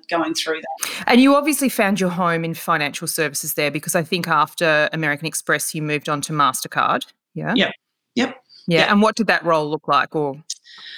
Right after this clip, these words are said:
Speaker 1: That was this, it was a, look, it was a very similar role. It was a, a, a V P of H R, global remit, um, different organisation, different,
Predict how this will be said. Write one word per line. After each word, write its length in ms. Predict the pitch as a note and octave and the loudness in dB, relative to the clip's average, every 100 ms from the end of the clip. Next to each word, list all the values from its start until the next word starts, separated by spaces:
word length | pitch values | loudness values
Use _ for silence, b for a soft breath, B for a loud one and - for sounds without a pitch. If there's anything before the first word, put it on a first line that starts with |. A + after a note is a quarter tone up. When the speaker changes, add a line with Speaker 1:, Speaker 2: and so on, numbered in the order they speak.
| B | B
Speaker 1:
That 100 | D4+ | 0
was 120 | D#4 | 2
this, 140 | C4+ - | 2 2
it 100 | B3+ | 2
was 120 | A#3+ | 2
a, 100 | A#3 | 0
look, 140 | A3+ | 0
it 60 | G3+ | 0
was 120 | G3+ | 0
a 40 | |
very 320 | F3+ G#3+ G#3+ G#3 | 0 0 0 0
similar 340 | A3 G3 F3 | 0 0 0
role. 260 | E3+ C#3+ C3+ | -2 -2 -4
It 140 | F3+ F#3+ | -6 -2
was 260 | F#3 F3 | -2 0
a, 260 | F3+ F3 E3+ | 0 0 0
a, 200 | F#3 F3 | 0 -2
a 460 | - F3+ F3+ - G#3 | -2 -6 -6 -4 -2
V 60 | G3+ | 0
P 160 | G3+ | 0
of 80 | F#3+ F#3 | 0 -2
H 260 | F3+ - | -2 -2
R, 320 | F3+ F3 F3 | 0 2 0
global 460 | E3 F#3+ G3 F#3+ F3 | 0 0 0 0 0
remit, 420 | F3+ F3+ F3 F3 - - B B B - | 0 0 -2 -2 -6 -8 B B B -4
um, 640 | F3 F3 F3 F3 E3+ - | 0 2 0 0 -2 -2
different 300 | A#3 A3+ A3 | -2 2 2
organisation, 920 | G3+ G3+ G3+ G3 G3+ G3 G3 G#3+ F#3+ | 2 2 2 2 0 0 0 0 -2
different, 720 | F3 G#3 G#3 G3 F3+ F3+ - | 0 -2 0 -2 -2 -2 -4